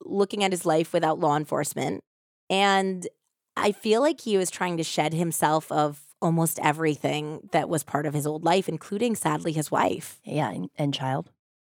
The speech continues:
Speaker 1: I mean, two out of three, he adopted those boys. They were his boys. Jerry was introduced to computers and the internet through his work at the casino, and he fell headlong into a new addiction, the World Wide Web.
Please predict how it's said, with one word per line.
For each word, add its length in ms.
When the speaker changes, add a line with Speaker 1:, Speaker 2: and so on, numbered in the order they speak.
Speaker 1:
I 40
mean, 140
two 240
out 120
of 100
three, 240
he 100
adopted 400
those 140
boys. 260
They 120
were 100
his 220
boys. 720
Jerry 240
was 140
introduced 400
to 80
computers 640
and 120
the 140
internet 500
through 180
his 140
work 300
at 120
the 60
casino, 800
and 200
he 120
fell 260
headlong 800
into 380
a 60
new 300
addiction, 640
the 120
World 540
Wide 480
Web. 540